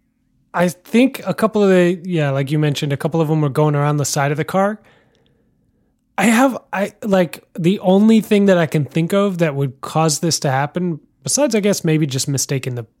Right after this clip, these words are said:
the gas and the clutch or whatever, like you said, um, is maybe that guy yelled at them to stop going around the car, and the driver heard him say stop and just hit the brakes.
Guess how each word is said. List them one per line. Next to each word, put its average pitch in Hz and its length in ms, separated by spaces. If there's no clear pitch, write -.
the - 80
gas 120 320
and 135 80
the 123 40
clutch 135 340
or 131 60
whatever, 123 400
like 127 220
you 131 60
said, 131 300
um, 127 420
is 170 140
maybe 202 200
that 190 140
guy 175 140
yelled 160 340
at 143 100
them 156 420
to 143 100
stop - 560
going 180 220
around 170 200
the 156 60
car, 180 480
and 160 120
the 147 60
driver 151 580
heard 170 440
him 175 260
say 165 200
stop 175 540
and 170 160
just 151 200
hit 170 160
the 147 80
brakes. 175 540